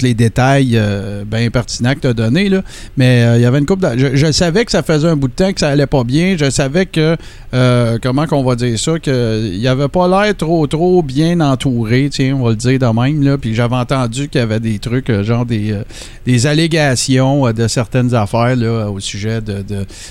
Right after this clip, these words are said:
euh, d'une des membres de sa famille, entre autres. Puis évidemment, ben, regarde, comme c'est malheureusement le cas pour ben des workers de cette époque-là,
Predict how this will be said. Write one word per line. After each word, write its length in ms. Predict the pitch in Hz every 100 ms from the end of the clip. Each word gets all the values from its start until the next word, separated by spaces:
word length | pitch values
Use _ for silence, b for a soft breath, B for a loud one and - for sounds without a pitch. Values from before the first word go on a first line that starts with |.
| B 82
euh, 280 | 101 101 98
d'une 200 | 104 110
des 160 | 113
membres 240 | 110 127 123
de 80 |
sa 160 | 113 117
famille, 400 | 131 117 139 151
entre 300 | 135 117 123
autres. 220 | 156 175
Puis 320 | - 170 190 131
évidemment, 540 | 117 117 147 110 131
ben, 160 | 160 107
regarde, 360 | 101 113 131 110
comme 200 | 143 156
c'est 180 | - 170
malheureusement 640 | 156 139 139 139 131 131 135
le 100 | 104
cas 200 | 160 165
pour 220 | 139 110
ben 180 | 127 147
des 140 | 131
workers 460 | 123 117 101 139 156
de 100 | 113
cette 240 | 123 -
époque-là, 500 | 117 117 104 131 165